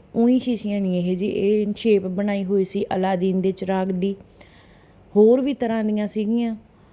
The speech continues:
ਤੇ ਇਹਦੇ ਵਿੱਚ ਜਿਹੜਾ ਸ਼ਨੈਲ ਭਰਿਆ ਹੁੰਦਾ, ਪਰਫਿਊਮ ਭਰਿਆ ਹੁੰਦਾ, ਜਿਹੜਾ ਆਪਾਂ ਨੇ ਘਰੇ ਰੱਖ ਕੇ ਆਪਣੀ ਘਰ ਦੀ ਬਿਊਟੀ ਨੂੰ ਵੀ ਇਨਹਾਂਸ ਕਰ ਸਕਦੇ ਹਾਂ। ਤੇ ਬਹੁਤ ਸਾਰੀਆਂ ਭੈਣਾਂ ਸਾਡੀਆਂ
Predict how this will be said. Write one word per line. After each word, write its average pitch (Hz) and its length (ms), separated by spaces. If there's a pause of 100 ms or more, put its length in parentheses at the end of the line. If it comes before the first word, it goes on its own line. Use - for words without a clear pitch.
(160)
ਤੇ 214 140
ਇਹਦੇ 226 340
ਵਿੱਚ 233 240
ਜਿਹੜਾ 202 220
ਸ਼ਨੈਲ 190 420
ਭਰਿਆ 220 340
ਹੁੰਦਾ, 185 380
ਪਰਫਿਊਮ 185 500
ਭਰਿਆ 202 280
ਹੁੰਦਾ, 185 300
ਜਿਹੜਾ 190 300
ਆਪਾਂ 190 300
ਨੇ 196 240 (100)
ਘਰੇ 208 320 (400)
ਰੱਖ 208 400
ਕੇ 208 260 (340)
ਆਪਣੀ 202 300 (320)
ਘਰ 240 140
ਦੀ 185 200
ਬਿਊਟੀ 196 360
ਨੂੰ 226 140
ਵੀ 226 120
ਇਨਹਾਂਸ 208 480
ਕਰ 170 220
ਸਕਦੇ 156 440
ਹਾਂ। 160 100 (300)
ਤੇ 233 140
ਬਹੁਤ 196 360
ਸਾਰੀਆਂ 214 560 (720)
ਭੈਣਾਂ 226 380
ਸਾਡੀਆਂ 202 520